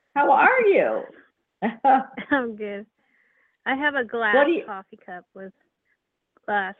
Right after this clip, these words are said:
Speaker 2: uh, etched flowers.
Speaker 1: You do? Is it
Speaker 2: <laughs>
Speaker 1: clear?
Speaker 2: Sharon.
Speaker 1: It,
Speaker 2: It's
Speaker 1: it's,
Speaker 2: clear,
Speaker 1: oh,
Speaker 2: yeah.
Speaker 1: no, I, I love sharing. So you're, you have a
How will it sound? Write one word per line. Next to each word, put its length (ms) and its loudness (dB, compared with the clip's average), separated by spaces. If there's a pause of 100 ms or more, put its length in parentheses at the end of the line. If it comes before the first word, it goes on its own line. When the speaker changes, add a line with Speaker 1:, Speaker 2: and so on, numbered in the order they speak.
(180)
Speaker 2:
uh, 340 -16 (160)
etched 200 -16 (300)
flowers. 440 -6 (1120)
Speaker 1:
You 200 -6
do? 240 0 (360)
Is 100 2
it 120 0 (120)
Speaker 2:
<laughs> 80 -18
Speaker 1:
clear? 280 -4 (220)
Speaker 2:
Sharon. 360 -2 (200)
Speaker 1:
It, 220 -6 (460)
Speaker 2:
It's 100 0
Speaker 1:
it's, 20 -
Speaker 2:
clear, 240 4
Speaker 1:
oh, 100 6
Speaker 2:
yeah. 200 0
Speaker 1:
no, 200 -2
I, 120 -2 (880)
I 20 0
love 340 4 (200)
sharing. 400 -4 (340)
So 60 8
you're, 540 2
you 160 -4
have 160 2
a 100 -2